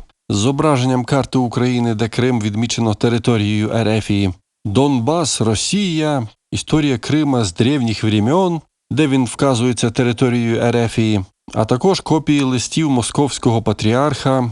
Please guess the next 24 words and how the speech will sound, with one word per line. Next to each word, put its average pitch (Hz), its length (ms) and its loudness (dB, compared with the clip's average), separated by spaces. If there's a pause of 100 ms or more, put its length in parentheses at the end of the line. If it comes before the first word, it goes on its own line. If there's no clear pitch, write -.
(120)
від 101 180 -2
шостого 107 440 0
жовтня 107 360 0
двадцять 104 340 0
другого 107 400 0
року 143 300 0
з 101 60 0
вимогою 113 560 0
молитися 107 640 0
за 95 140 -2
президента 95 680 -2
Ерефії. 90 520 -2 (560)
У 131 100 2
приміщенні 151 720 0
єпархії 156 640 0
знайшли 120 520 -2
навіть 135 560 -2
твір 135 380 0 (360)
"Гімн 170 640 0
Молитва 135 600 -2
за 127 240 0
Росію" 127 600 -2 (280)
з 98 220 0
нотами, 160 560 0